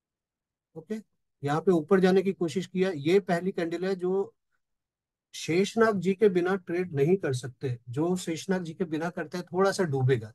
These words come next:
थोड़ा नहीं ज्यादा डूबेगा। यहाँ पे देखिए, यहाँ भी trade तो नहीं बनाना, यहाँ पे बनता मेरा ट्रेड, तो इसने एक बाय नहीं दिया। ओके, यहाँ पे आया, ये बहुत अच्छी कैंडल थी, शेषनाग जी के बीच में बनी है, अगर यहाँ से इसको और नीचे जाना चाहिए तो नहीं गया,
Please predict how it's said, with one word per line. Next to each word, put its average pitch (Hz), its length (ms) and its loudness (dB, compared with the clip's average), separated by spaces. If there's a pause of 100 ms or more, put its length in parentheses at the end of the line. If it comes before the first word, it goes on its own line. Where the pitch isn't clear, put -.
थोड़ा 175 160 -2
नहीं 180 120 0
ज्यादा 131 220 0
डूबेगा। 101 420 -10 (920)
यहाँ 151 160 2
पे 180 120 -2
देखिए, 151 380 -2 (220)
यहाँ 147 260 2
भी 202 140 0 (440)
trade 185 260 2
तो 208 80 8
नहीं 202 120 8
बनाना, 190 280 6
यहाँ 139 320 2
पे 208 100 4
बनता 139 300 2
मेरा 113 180 -2
ट्रेड, - 60 -20 (1500)
तो 165 40 -14
इसने 196 340 -8
एक 175 260 -8
बाय 143 300 2
नहीं 165 180 0
दिया। 110 220 -4 (540)
ओके, 175 160 -6
यहाँ 139 340 -2
पे 196 120 0
आया, 185 160 2
ये 165 340 4
बहुत 175 260 2
अच्छी 185 200 -8
कैंडल 180 360 -2
थी, 190 140 -2
शेषनाग 160 440 -6
जी 170 100 -12
के 175 100 -4
बीच 143 280 -6
में 180 100 2
बनी 165 240 -2
है, 175 120 -6 (360)
अगर 165 180 -2
यहाँ 143 280 0
से 214 120 2
इसको 202 240 4
और 202 120 6
नीचे 175 220 4
जाना 143 240 0
चाहिए 165 180 -6
तो 214 100 -4
नहीं 214 220 4
गया, 131 160 2